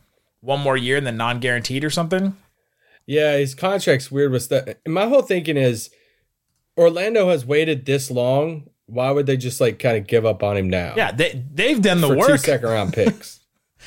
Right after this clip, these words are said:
Speaker 2: Yeah.
Speaker 1: This is like the, uh,
Speaker 2: I would do that if I was Dallas, by the way.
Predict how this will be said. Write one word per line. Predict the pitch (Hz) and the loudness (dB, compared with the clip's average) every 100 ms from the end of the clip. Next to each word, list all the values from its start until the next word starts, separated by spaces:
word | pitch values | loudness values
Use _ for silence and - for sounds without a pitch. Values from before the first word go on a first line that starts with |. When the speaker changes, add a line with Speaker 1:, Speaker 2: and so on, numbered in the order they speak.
| - | -6
Speaker 2:
Yeah. | 101 92 | -2 0
Speaker 1:
This | 208 220 | 0 2
is | 240 | 2
like | 208 185 - | 2 2 0
the, | 175 160 | -2 0
uh, | 139 123 120 - - - - _ _ - | 2 2 0 -4 -18 -20 -20 _ _ -4
Speaker 2:
I | 139 311 | 2 2
would | 277 | 2
do | 147 220 | -2 2
that | 139 117 | 2 2
if | 110 | -2
I | 120 117 | 0 0
was | 107 - _ - | 0 -4 _ -2
Dallas, | 92 - 69 - - _ | 0 0 -2 -12 -20 _
by | - | -14
the | - | -12
way. | - - | -16 -14